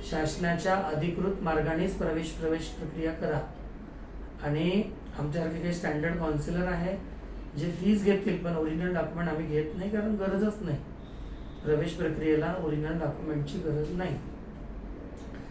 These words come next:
कॅप राऊंडच्या माध्यमातनं किंवा स्टे वॅकंट राऊंडच्या माध्यमातनंच आम्ही तुम्हाला झेरॉक्स डॉक्युमेंटवर प्रवेश प्रक्रिया करून देतो मित्रांनो,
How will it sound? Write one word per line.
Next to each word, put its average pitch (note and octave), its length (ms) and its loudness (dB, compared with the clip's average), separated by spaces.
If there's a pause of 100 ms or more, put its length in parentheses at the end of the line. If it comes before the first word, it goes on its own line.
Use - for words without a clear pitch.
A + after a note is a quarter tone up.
(480)
कॅप D3 260 0
राऊंडच्या E3 360 0
माध्यमातनं E3 680 0 (500)
किंवा D#3+ 180 0
स्टे E3 280 0
वॅकंट E3 340 0
राऊंडच्या D#3+ 320 0
माध्यमातनंच D#3+ 720 0
आम्ही D#3+ 280 -4
तुम्हाला D#3+ 500 2 (560)
झेरॉक्स F3 360 6
डॉक्युमेंटवर E3 540 0
प्रवेश D3+ 340 2
प्रक्रिया D#3 440 -2
करून D3 360 4
देतो D3 220 4
मित्रांनो, C#3 480 0